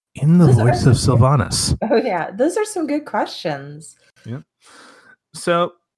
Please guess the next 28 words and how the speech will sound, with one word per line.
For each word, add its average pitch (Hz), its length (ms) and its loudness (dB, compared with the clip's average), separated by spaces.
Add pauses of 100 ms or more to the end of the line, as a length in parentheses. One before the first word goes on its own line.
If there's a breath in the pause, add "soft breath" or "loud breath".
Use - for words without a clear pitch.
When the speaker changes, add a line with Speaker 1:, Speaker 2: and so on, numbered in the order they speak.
Speaker 1:
Kira 208 520 2
is 160 320 -2
out, 127 300 0 (120)
and, 147 300 -6 (680)
and 139 420 -6 (120)
we've 143 240 -8
been 151 280 -4
playing 135 320 -6
her 127 340 -6
a 131 60 -10
little 120 260 -8
bit. 110 220 -8 (100)
I've 110 260 -12
played 127 220 -8
her 135 480 -6 (560)
three 143 220 -12
times 165 380 -8
in 170 40 -8
A 165 140 -6
I 165 140 -4
and 139 180 -6
once 143 240 -10
in 147 40 -10
a 143 40 -10
quick - 180 -10
match 175 320 -8
with 147 180 -10
you. 131 380 -4